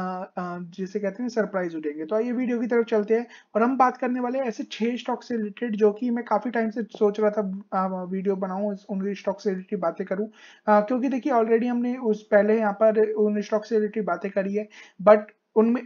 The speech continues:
already एक अच्छी खासी रैली हो गई थी। तो वो स्टॉक अगर बात करें तो साइडवेज यहाँ पर चलते हुए दिखाई दिए।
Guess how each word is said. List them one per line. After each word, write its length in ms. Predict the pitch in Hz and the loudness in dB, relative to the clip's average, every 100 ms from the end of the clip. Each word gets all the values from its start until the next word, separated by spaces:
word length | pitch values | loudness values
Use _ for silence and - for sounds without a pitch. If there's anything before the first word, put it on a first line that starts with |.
| 214 | 4
already 300 | 220 240 240 | 4 2 -2
एक 240 | 247 262 | -2 -2
अच्छी 300 | - - 247 | -4 -4 -4
खासी 260 | 233 233 233 | -4 -2 0
रैली 260 | 202 214 | 2 4
हो 120 | 226 | 4
गई 140 | 214 220 | 4 0
थी। 120 | 233 | -2
तो 120 | 226 | 0
वो 160 | 220 226 | 4 2
स्टॉक 320 | 214 247 226 | 2 -4 -2
अगर 180 | 226 214 | -2 0
बात 300 | 202 196 196 | 0 -2 -2
करें 160 | 220 226 | -4 -4
तो 60 | - | -4
साइडवेज 480 | - 214 208 247 240 | 2 2 2 -2 -2
यहाँ 120 | 220 | -2
पर 100 | 202 | -2
चलते 280 | 208 190 185 | -4 -4 -6
हुए 160 | 175 | -6
दिखाई 280 | 165 156 165 | -6 -6 -4
दिए। 220 | 156 151 | -2 -4